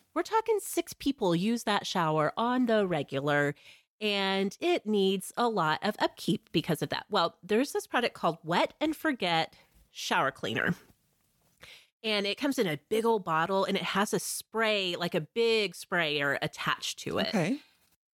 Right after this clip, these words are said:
Speaker 1: Now, the idea is that once a week, just spray down the whole shower. You don't do anything to it. You do not scrub it. You do not rinse it. You just let it sit. And as it sits, it's cleaning.
Speaker 2: Hmm.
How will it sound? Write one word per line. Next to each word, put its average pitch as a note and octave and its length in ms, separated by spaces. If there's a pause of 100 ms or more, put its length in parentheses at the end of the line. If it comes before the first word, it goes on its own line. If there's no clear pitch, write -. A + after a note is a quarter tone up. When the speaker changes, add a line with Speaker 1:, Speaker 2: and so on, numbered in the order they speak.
(100)
Speaker 1:
Now, A3+ 240
the A3 200
idea C4 520
is D#3 380 (100)
that F3+ 220 (180)
once F#3 320
a A#3 60
week, E3 480 (360)
just - 260
spray F3+ 360
down F#3+ 180
the D3+ 80
whole G3+ 220
shower. F#3+ 380
You F3+ 200
don't F#3+ 300
do G3 160 (160)
anything A3+ 480
to C3+ 200
it. - 160 (260)
You F#3+ 100
do F#3 100
not D3+ 220
scrub B3+ 320
it. B3+ 120
You F3 120
do E3 100
not D#3 200
rinse F#3+ 260
it. - 80
You F3+ 80
just - 220
let D#3+ 160
it - 120
sit. - 640 (400)
And F#3 240
as A3+ 240
it - 160
sits, - 460
it's - 280 (200)
cleaning. D#3 600 (160)
Speaker 2:
Hmm. G4+ 160